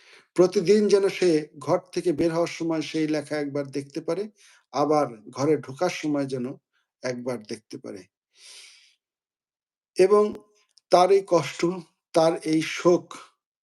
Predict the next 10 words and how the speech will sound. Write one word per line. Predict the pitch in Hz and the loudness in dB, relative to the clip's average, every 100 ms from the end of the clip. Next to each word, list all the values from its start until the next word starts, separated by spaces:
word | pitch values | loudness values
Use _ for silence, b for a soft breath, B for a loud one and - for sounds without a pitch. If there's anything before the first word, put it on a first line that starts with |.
| - | -8
যেন | 147 139 | -2 -2
শক্তিতে | 139 - 156 _ 151 143 | -2 -6 -6 _ -4 -2
রূপান্তরিত | 135 131 123 120 135 135 | -2 -4 -4 -4 -6 -4
হয়, | 135 165 175 _ _ _ b b b b _ - | -4 -4 -4 _ _ _ b b b b _ 2
এই | 165 160 160 - _ _ _ _ _ _ _ _ _ _ _ _ _ _ _ _ _ _ _ - | 4 6 2 -4 _ _ _ _ _ _ _ _ _ _ _ _ _ _ _ _ _ _ _ -10
জুলুমবাজদের | 131 175 175 160 147 139 135 147 131 | 2 4 4 0 -2 -4 0 0 2
বিরুদ্ধে | 139 139 - 117 107 - _ _ _ _ _ _ _ _ _ _ _ _ _ _ _ _ _ - | 0 -2 -6 -12 -12 -18 _ _ _ _ _ _ _ _ _ _ _ _ _ _ _ _ _ -6
আরেকটি | 143 151 139 - 117 92 _ _ _ _ | -2 -2 -4 -12 -14 -14 _ _ _ _
যুদ্ধে | - 135 135 110 | -6 -6 -6 -12
নামার। | 95 90 | -12 -18